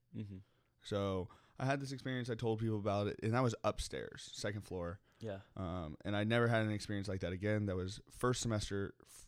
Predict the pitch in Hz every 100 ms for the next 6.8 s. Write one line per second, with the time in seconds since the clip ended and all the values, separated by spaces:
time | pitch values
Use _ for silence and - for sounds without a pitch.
0 | _ - 82 - 52 - - _ - 107
1 | 87 101 - _ _ _ _ _ _ _
2 | - _ _ _ _ - _ _ _ _
3 | _ 113 101 95 92 92 92 82 71 82
4 | - _ - 87 - 98 107 107 95 92
5 | 92 95 - 95 92 90 - _ _ _
6 | _ _ _ - 107 95 - 50